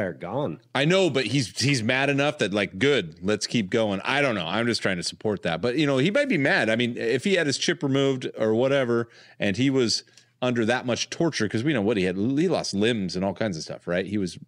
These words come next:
Speaker 2: ro-,
Speaker 1: He
Speaker 2: Robo Dude for
Speaker 1: yeah, he
Speaker 2: part
Speaker 1: had,
Speaker 2: of him.
Speaker 1: he had lost, he'd lost legs and at least
Speaker 2: Yeah.
Speaker 1: one arm, and he had,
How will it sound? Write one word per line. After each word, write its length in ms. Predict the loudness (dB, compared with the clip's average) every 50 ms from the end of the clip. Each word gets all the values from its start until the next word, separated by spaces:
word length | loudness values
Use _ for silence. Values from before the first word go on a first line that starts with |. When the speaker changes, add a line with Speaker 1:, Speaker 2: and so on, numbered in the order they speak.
| -4
Speaker 2:
ro-, 260 | -2 -2 -2 -2 -4 -8 _ _ _ _ _ _ _ _ -4
Speaker 1:
He 280 | -2 0 2 2 2
Speaker 2:
Robo 300 | 2 2 2 2 2 2
Dude 380 | 2 2 2 2 2 0 0 0
for 100 | 0 2
Speaker 1:
yeah, 280 | 2 2 2 2 2 2
he 100 | 2 2
Speaker 2:
part 160 | 2 2 0
Speaker 1:
had, 80 | 0 0
Speaker 2:
of 20 |
him. 100 | 0 0
Speaker 1:
he 60 | 0
had 140 | 0 0 0
lost, 460 | 0 0 0 0 -2 -2 -6 -10 -12 _ _ _ _ _
he'd 180 | -10 -6 -4 0
lost 320 | 0 0 0 0 -2 -4
legs 400 | -2 0 0 2 2 0 0 0
and 220 | 0 0 0 0 0
at 80 | -2
least 240 | -2 -2 -2 -2 -2
Speaker 2:
Yeah. 80 | -2 0
Speaker 1:
one 180 | 0 0 2
arm, 400 | 0 0 2 2 2 2 0 0
and 160 | 0 -2 -4 -4
he 180 | -4 -4 -2
had, 340 | -2 -2 -2 -4 -6 -8 -14